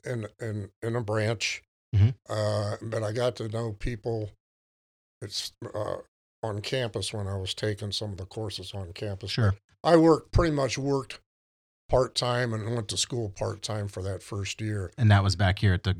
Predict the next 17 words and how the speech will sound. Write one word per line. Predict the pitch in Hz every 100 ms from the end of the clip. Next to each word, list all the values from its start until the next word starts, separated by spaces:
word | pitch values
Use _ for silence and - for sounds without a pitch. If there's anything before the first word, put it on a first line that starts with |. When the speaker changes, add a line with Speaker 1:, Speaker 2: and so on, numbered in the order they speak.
| 95 107
Speaker 2:
gas | 92 87
station. | 92 85 - 87
You | 117
kept | - 113
Speaker 1:
Mm, | 87
Speaker 2:
working. | 87 90
Speaker 1:
yes. | 113 101 - 98
Speaker 2:
Okay. | - 95
Speaker 1:
And | 101 117
then, | 110 107 - -
and | 113
then | 127 127
I | 123
went | 135 135
up | 139 131
on | 135 131
campus | - 139 123 104 - -